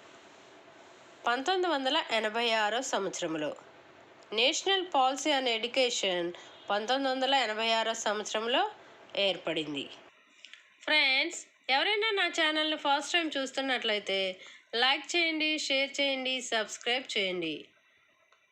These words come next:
ఇరవై మూడు. పంతొమ్మిది వందల డెబ్బై ఎనిమిదిలో ప్రధానమంత్రి ఎవరు? మొరార్జీ దేశాయ్. పంతొమ్మిది వందల డెబ్బై ఎనిమిదో సంవత్సరంలో ప్రధానమంత్రి మొరార్జీ దేశాయ్.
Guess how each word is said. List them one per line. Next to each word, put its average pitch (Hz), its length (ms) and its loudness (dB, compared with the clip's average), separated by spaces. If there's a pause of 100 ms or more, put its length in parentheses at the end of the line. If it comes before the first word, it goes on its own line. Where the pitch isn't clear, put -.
(840)
ఇరవై 262 360 2
మూడు. 254 560 -2 (320)
పంతొమ్మిది 392 460 0
వందల 330 640 0 (720)
డెబ్బై 240 400 0
ఎనిమిదిలో 269 760 -2 (400)
ప్రధానమంత్రి 294 840 0
ఎవరు? 202 460 0 (320)
మొరార్జీ 247 640 0
దేశాయ్. 196 600 -2 (460)
పంతొమ్మిది 233 360 -2
వందల 254 180 0
డెబ్బై 208 320 0
ఎనిమిదో 240 300 -2
సంవత్సరంలో 254 760 -2 (380)
ప్రధానమంత్రి 208 1000 0 (320)
మొరార్జీ 214 580 0
దేశాయ్. 185 540 -2